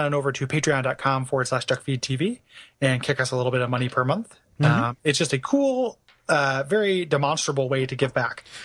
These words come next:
Speaker 2: Yes, that
Speaker 1: Um,
Speaker 2: makes huge differences. We are getting some new gear here at the beginning of the year, and, uh,
Speaker 1: Mm-hmm.
Speaker 2: w-, that, that we're only able to do that, uh, because of your, um, generosity.
Speaker 1: Indeed.
Speaker 2: Yeah.
Speaker 1: Um, yeah.
Speaker 2: Uh,
Speaker 1: Uh, what else
Speaker 2: we,
Speaker 1: can I do?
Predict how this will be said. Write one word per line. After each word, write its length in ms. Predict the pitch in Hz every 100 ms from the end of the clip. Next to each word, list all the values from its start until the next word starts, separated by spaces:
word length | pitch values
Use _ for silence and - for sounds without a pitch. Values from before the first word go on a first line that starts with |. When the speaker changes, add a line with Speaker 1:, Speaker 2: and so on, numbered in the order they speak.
| -
Speaker 2:
Yes, 320 | 110 90 -
that 160 | 123 113
Speaker 1:
Um, 60 |
Speaker 2:
makes 260 | 117 107 -
huge 380 | - 180 190 123
differences. 540 | 175 185 180 196 180
We 160 | 120 117
are 320 | 107 104 101
getting 240 | 101 107 104
some 160 | 113
new 120 | 107 101
gear 420 | 113 110 131 139 _ - -
here 260 | - 127 127
at 100 | 120
the 60 |
beginning 280 | 113 110 107
of 60 | 104
the 60 |
year, 240 | 101 123 180 _
and, 360 | 110 104 98 98
uh, 160 | 95
Speaker 1:
Mm-hmm. 100 | 92 90 92
Speaker 2:
w-, 140 | 107
that, 200 | 98 107
that 180 | 107 104
we're 220 | 104 110
only 320 | 135 131 117
able 160 | 104 101
to 140 | 104 98
do 160 | 95
that, 300 | 87 82 82 - - -
uh, 220 | 101 101
because 320 | 98 101 101
of 140 | 92 87
your, 360 | 90 87 85 - _
um, 360 | 98 90 85 90
generosity. 680 | 95 87 85 92 - 76 - _ _ _ _ _ _
Speaker 1:
Indeed. 420 | 143 123 180 190 - _
Speaker 2:
Yeah. 200 | 92 113 131
Speaker 1:
Um, 500 | 147 147 143 135 131 - -
yeah. 120 | 254 - -
Speaker 2:
Uh, 40 | 120
Speaker 1:
Uh, 320 | 120 123 147
what 100 | 156
else 80 | 147
Speaker 2:
we, 40 |
Speaker 1:
can 80 | 139
I 20 | 127
do? 140 | -